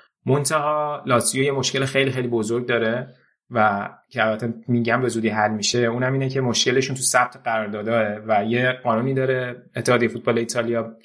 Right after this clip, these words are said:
به نام شاخص نقدینگی که هر شش ماهه بار اعلام می‌کنه که مثلاً این شاخص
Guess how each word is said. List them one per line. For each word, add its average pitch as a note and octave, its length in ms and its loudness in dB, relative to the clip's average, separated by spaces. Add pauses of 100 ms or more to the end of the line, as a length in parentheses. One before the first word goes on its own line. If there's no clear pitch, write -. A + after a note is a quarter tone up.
(100)
به A2+ 80 4
نام A2 180 2
شاخص A2+ 420 0
نقدینگی A2 760 0
که A2 120 -4
هر A#2+ 160 2
شش A#2 260 0
ماهه A2+ 120 0
بار A#2+ 160 2
اعلام A#2+ 220 0
می‌کنه C3 300 -2
که A#2+ 100 -6
مثلاً A2+ 300 2
این A#2+ 100 -4
شاخص A#2 460 0